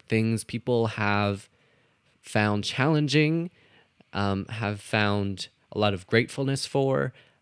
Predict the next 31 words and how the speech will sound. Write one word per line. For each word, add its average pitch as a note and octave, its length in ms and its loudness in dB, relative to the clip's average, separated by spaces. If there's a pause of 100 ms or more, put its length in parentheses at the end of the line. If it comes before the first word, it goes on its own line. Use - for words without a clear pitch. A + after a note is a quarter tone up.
(140)
um, F2+ 560 -2 (280)
and, F#2+ 580 -2
uh, F2 440 -2 (100)
w-, G#2 260 -4
we're B2 200 2
gonna B2 180 2
do A2+ 120 0
an G#2 60 0
episode F#2+ 380 -2
in F#2 100 -2
the, F2+ 120 -2 (360)
in F#2 120 -4
the F2+ 40 -4
future F2 680 -4 (880)
where F#2 640 4 (240)
I F2+ 800 0 (220)
go A2+ 180 4
through G#2+ 800 0
what G#2 200 -2
people A2 240 -6
are G2+ 60 0
hoping G2 340 -2
for F2+ 400 -2
in E2+ 560 -4 (220)
the F#2+ 80 2
new G2 180 6
year, F2+ 320 0
this G#2 240 -4
year, E2+ 140 -2
twenty G2+ 260 -4
twenty-three. F#2 760 -2